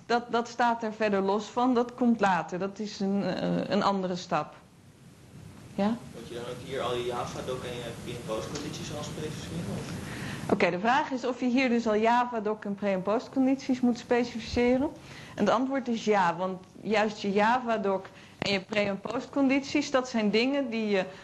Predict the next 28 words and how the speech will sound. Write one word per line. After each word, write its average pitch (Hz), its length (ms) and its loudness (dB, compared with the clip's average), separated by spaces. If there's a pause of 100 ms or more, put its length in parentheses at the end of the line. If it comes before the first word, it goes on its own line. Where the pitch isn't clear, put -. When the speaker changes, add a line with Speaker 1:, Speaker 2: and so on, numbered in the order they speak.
(180)
Speaker 1:
opschrijft 208 680 0
ook 233 220 2
voor 220 180 0
de 196 80 -2
gebruiker 196 540 2
van 208 140 0
een 190 120 0
klasse 220 380 0
om 220 120 -2
te 196 100 -8
zeggen 196 360 0
van 196 200 0
dit 240 220 2
is, 262 180 -2 (380)
eh, 208 640 4 (400)
wat 196 520 2 (480)
de 202 120 -8
functionaliteit 220 1000 2
die 226 100 0
ik 214 120 -2
aanbied. 185 480 2 (460)
En 190 200 0 (380)
een 190 120 2
gebruiker 214 720 2
die 202 140 -2
zal 190 640 2
heel 190 280 0
vaak 185 360 0